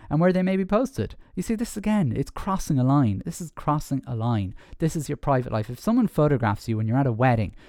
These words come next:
or you're out in a nightclub, y-, you can't be responsible for it. I mean, that's, n-, you know, you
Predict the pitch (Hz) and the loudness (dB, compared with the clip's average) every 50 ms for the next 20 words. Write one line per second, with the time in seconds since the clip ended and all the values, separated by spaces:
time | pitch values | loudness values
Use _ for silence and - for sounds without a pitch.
0 | - - - - 143 135 131 135 127 123 123 127 143 147 - 117 120 117 123 123 | -20 -20 -10 -2 0 2 2 2 2 2 2 2 0 0 0 -2 -2 0 0 0
1 | 131 127 - - 92 104 - - - _ _ _ - - - - - - 247 226 | 0 -2 -2 -4 -6 -6 -8 -14 -20 _ _ _ -18 -18 -16 -14 -12 -10 -8 -6
2 | - - 247 262 302 269 - - 113 92 95 - - 123 117 180 143 - - - | -2 -2 0 0 0 -2 -2 -4 -6 -6 -6 -4 0 0 2 2 0 -2 -6 -14
3 | - - - - 92 110 123 143 160 190 226 214 - 175 170 180 - - 202 208 | -14 -14 -12 -10 -6 -4 -2 -2 -2 -2 -4 -4 -4 -6 -6 -6 -4 -4 -2 -2
4 | 180 147 147 160 202 208 | 0 -2 -2 -2 -2 -4